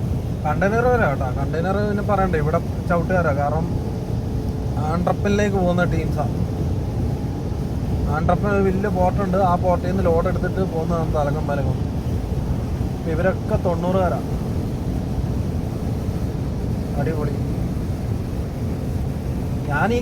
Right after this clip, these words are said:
കണ്ടെയ്നറിൻ്റെ ലോഡൊക്കെ എടുത്തിട്ടുണ്ട് കേട്ടോ. ഞാൻ ഗൾഫിലുള്ള സമയത്ത് ഞാൻ ഇതിൻ്റെ ലോഡൊക്കെ എടുത്ത് ഇഷ്ടം പടി ന-, നടന്നിട്ടുള്ള അതിൽ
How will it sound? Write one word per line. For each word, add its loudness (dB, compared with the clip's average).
കണ്ടെയ്നറിൻ്റെ 2
ലോഡൊക്കെ 2
എടുത്തിട്ടുണ്ട് 0
കേട്ടോ. 2
ഞാൻ 2
ഗൾഫിലുള്ള 2
സമയത്ത് 0
ഞാൻ 4
ഇതിൻ്റെ 0
ലോഡൊക്കെ 4
എടുത്ത് 0
ഇഷ്ടം 2
പടി 2
ന-, 4
നടന്നിട്ടുള്ള 2
അതിൽ 2